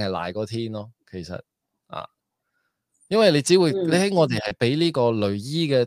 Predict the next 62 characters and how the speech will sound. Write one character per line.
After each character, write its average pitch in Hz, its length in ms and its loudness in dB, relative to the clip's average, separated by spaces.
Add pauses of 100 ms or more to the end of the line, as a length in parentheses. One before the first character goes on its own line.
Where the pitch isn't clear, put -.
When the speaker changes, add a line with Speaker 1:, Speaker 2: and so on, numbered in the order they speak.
Speaker 1:
颱 95 300 -2
風 151 360 -2
尾 101 240 -2
掃 101 360 -4
到 90 120 -6
嘅 98 260 -4
咋， 90 180 -8
已 107 160 -6
經 135 120 -2
係 104 120 -4
咁 95 160 -4
嚴 82 260 -10
重， 82 160 -10
你 98 100 -2
諗 123 180 2
吓 107 220 0
係 92 60 -2
直 92 280 -6
頭 90 200 -8
勢 87 240 -6
落 85 160 -6
嚟 90 160 -4
嘅 90 100 -2
話， 98 180 0
會 101 200 -4
係 87 200 -10
點 80 220 -10
呢？ 85 80 -12 (720)
所 117 160 -2
以， 113 180 0
Speaker 2:
其 233 120 8
實 233 180 8
如 202 100 8
果 269 120 12
你 311 140 10
要 233 120 10
發 202 220 2
展 190 220 -2
嘅 214 180 2
話， 180 120 6
Speaker 1:
唉。 - 20 2
Speaker 2:
你 185 80 8
又 175 160 8
兩 170 260 0
難 147 320 -4
嘅， 151 340 -4 (260)
你 220 100 10
又 214 120 12
想 220 180 2
發 247 180 4
展， - 200 -4 (1500)
但 214 120 8
係 208 80 8
同 202 160 2
時 180 180 2
間 277 220 10
你 226 100 12
又 190 120 12
未 180 160 10
必 262 140 12
handle 269 480 10
到 156 120 2